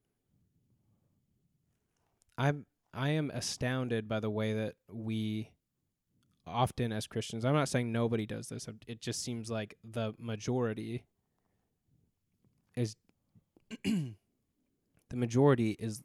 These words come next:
is living in a way that, like, these pastors are gods, these pastors are, are the chosen ones, and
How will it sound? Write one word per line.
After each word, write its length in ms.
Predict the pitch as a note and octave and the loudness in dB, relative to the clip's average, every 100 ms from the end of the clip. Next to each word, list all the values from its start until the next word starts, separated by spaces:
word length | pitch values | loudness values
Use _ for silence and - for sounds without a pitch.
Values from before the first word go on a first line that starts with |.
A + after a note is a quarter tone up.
| - | -8
is 180 | A2+ G#2 | -6 -2
living 320 | A2 A2+ A2+ | -2 0 -2
in 60 | G#2 | -4
a 60 | |
way 220 | G2+ G2+ | -4 -4
that, 200 | G2 F#2+ | -4 -8
like, 180 | - G#2 | -8 -6
these 160 | - A2 | -8 -8
pastors 540 | - G#2 - A#2 A2+ | -6 -6 -4 -4 -2
are 60 | A2 | -2
gods, 420 | F#2+ F#2+ G#2 - | -4 -4 -6 -8
these 140 | G#2+ | -10
pastors 640 | - F#2+ F#2+ - G#2 G#2 - | -8 -8 -8 -6 -6 -6 -6
are, 240 | G#2 G#2 _ _ _ _ _ _ _ _ | -8 -8 _ _ _ _ _ _ _ _
are 380 | G#2+ G2+ F#2+ G2 _ _ _ _ _ A2+ | -2 0 0 -4 _ _ _ _ _ -2
the 160 | A2+ | 0
chosen 480 | - A2+ A2 A2+ A2 | 2 2 2 0 -2
ones, 440 | G2+ G2 G2+ - - _ _ _ _ _ _ _ _ _ _ - | -4 -6 -8 -12 -18 _ _ _ _ _ _ _ _ _ _ -6
and 640 | G#2 G#2 G#2 G2 G2+ | -2 -2 -2 -4 -8